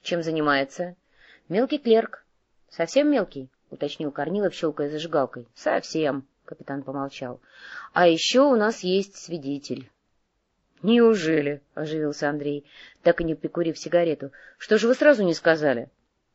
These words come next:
Капитан и эксперт снова переглянулись. «Эм, видите ли, господин майор», — нерешительно произнес Углов, —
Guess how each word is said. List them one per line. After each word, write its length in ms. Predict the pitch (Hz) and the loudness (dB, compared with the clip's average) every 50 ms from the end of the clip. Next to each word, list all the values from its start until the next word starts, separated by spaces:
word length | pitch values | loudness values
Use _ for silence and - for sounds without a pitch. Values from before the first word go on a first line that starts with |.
| _ _ _ _ | _ _ _ _
Капитан 400 | - 151 - 160 - 202 233 254 | -20 -12 -10 0 0 2 2 2
и 60 | 220 | 0
эксперт 320 | 180 - - - 196 185 - | -2 -4 -4 -4 -4 -4 -4
снова 260 | - 175 165 165 165 | -4 -2 -2 -2 0
переглянулись. 680 | - 170 170 156 170 175 165 151 131 123 131 - - _ _ _ _ _ - - - - _ _ _ | 0 -2 -2 -2 -2 -2 -2 -2 -4 -4 -6 -14 -18 _ _ _ _ _ -20 -20 -20 -20 _ _ _
«Эм, 540 | - 151 151 151 147 139 127 117 107 98 98 _ _ _ _ _ | -10 -8 -6 -4 -4 -2 -4 -4 -6 -10 -14 _ _ _ _ _
видите 420 | - - 160 208 214 226 214 - 202 | -16 -8 -6 -4 -4 -4 -4 -4 -4
ли, 80 | 185 | -4
господин 460 | 170 165 - - - 165 160 170 175 170 | -4 -4 -4 0 0 0 2 2 -2 0
майор», — 560 | 170 165 165 151 147 123 117 113 - - _ _ | 0 0 -2 0 -2 -2 -2 -2 -6 -10 _ _
нерешительно 640 | - 165 151 143 143 143 - - 135 - - 147 | -12 -8 -8 -6 -6 -6 -6 -6 -8 -8 -8 -8
произнес 420 | 139 143 147 147 147 139 131 - 143 | -4 -2 -4 -2 -2 -4 -4 -4 -4
Углов, — 280 | 139 147 143 127 117 | -6 -2 -4 -4 -4